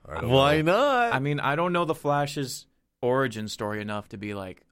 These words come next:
Speaker 3: "Okay, that's a cool little, you know, inside comic type of a thing."
Speaker 1: But again,
Speaker 3: But it makes
Speaker 1: something,
Speaker 3: sense.
Speaker 1: something that should happen fucking way down the timetable here.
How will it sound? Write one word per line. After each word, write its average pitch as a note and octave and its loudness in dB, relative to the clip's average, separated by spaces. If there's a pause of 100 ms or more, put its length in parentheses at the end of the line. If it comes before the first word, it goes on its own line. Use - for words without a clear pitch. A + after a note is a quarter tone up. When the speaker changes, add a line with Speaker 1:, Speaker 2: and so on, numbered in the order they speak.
Speaker 3:
"Okay, B2+ -4
that's C3+ -8
a E3 -4
cool B2+ -2
little, G#2 -4
you A2 -8
know, G2+ -6
inside G#2 -6
comic G2+ -6
type G#2 -10
of G2+ -8
a G2 -4
thing." A2 -10
Speaker 1:
But G#2+ 2
again, G#2 0 (160)
Speaker 3:
But C#3+ -4
it D3+ -4
makes D#3+ -2
Speaker 1:
something, C3+ 4
Speaker 3:
sense. - -10
Speaker 1:
something A#2+ 0
that G#2+ 0
should G2 -4
happen G2 -2
fucking F#2 -4 (800)
way A#2+ 2
down G2+ 0
the F2 -4
timetable F2+ -4
here. D2+ -10